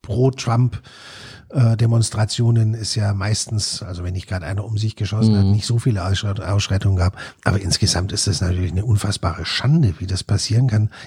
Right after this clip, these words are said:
Speaker 1: Ich hab immer gedacht, die Amis, Gott, die, da, da, die parken im Panzer in der Tiefgarage oder irgendwas, wenn
Speaker 2: Klar.
Speaker 1: einer kommt.
Speaker 2: Mhm.
Speaker 1: Ähm, ich hab noch neulich, hab ich diesen einen Film gesehen, äh, ähm,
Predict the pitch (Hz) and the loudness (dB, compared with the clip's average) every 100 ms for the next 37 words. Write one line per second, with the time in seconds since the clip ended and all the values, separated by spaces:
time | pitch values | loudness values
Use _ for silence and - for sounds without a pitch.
0 | - 190 - - 220 185 131 117 110 92 | 0 0 0 -6 -2 2 2 2 0 0
1 | - 113 - 131 135 123 - - - 104 | -6 -10 0 2 4 4 2 -2 -8 -6
2 | 120 104 95 98 101 107 98 95 _ - | -6 -6 -6 -4 -2 0 -2 -4 _ -10
3 | 98 - 127 135 117 101 - 151 190 - | -8 0 2 2 0 0 0 0 2 2
4 | 131 120 104 101 127 117 - 104 101 104 | 2 2 0 0 0 -2 -2 -4 0 0
5 | 101 107 107 101 98 95 - 104 107 113 | 0 -4 -4 -6 -4 -6 -6 0 2 2
6 | 95 - 104 131 - - 104 95 92 110 | 0 -4 -6 -6 -6 -2 2 4 4 0
7 | - _ _ 107 104 104 101 98 98 _ | -6 _ _ -6 -4 -4 -4 -8 -10 _
8 | _ _ - - - - 175 139 170 185 | _ _ -16 -8 -6 2 4 4 4 2
9 | 151 143 139 139 139 143 139 107 101 98 | 2 2 2 2 -2 0 0 0 -2 -4
10 | 107 107 98 104 104 101 101 101 101 101 | -4 -4 -4 -6 -6 -4 -4 -2 -4 -6